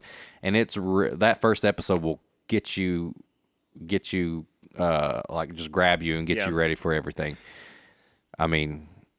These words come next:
Speaker 1: cannibal, I mean, people's, I mean, it's got some gore in it. It's got some humor in it. It's a good show.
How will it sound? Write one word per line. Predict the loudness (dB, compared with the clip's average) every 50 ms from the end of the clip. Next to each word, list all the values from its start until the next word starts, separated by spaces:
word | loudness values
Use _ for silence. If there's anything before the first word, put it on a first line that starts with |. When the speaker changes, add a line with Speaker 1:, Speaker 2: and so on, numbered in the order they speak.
| _ _ _ _ _ -10
Speaker 1:
cannibal, | -2 2 4 4 4 4 4 4 6 6 6 4 4 4 2 2 0
I | 0
mean, | -2 -4
people's, | -2 -2 -4 -2 0 -2 -2 -2 -4 -8 -14 -18 -20 -20 -20 -20 -20 _ _ _ _ -16 -10
I | -4 -4 -2 -2
mean, | -2 0 -2
it's | -2 -2 0
got | -2 -2 -2
some | -2 -4 -6 -2
gore | 2 4 6 6 6 6
in | 4 4 4
it. | 2 2 0
It's | -2 -2
got | 0 2 2 2 0 -4 -14 _ _ _ -20
some | -14 -10 -8 -8 -8 -6 -4
humor | -2 -2 0 2 2 2 4
in | 4 4
it. | 4 2 0 -2 _ _ -6
It's | -6 -6 -4 -4
a | -6
good | -2 -2 -4 -4 -4
show. | -8 -8 -8 -8 -10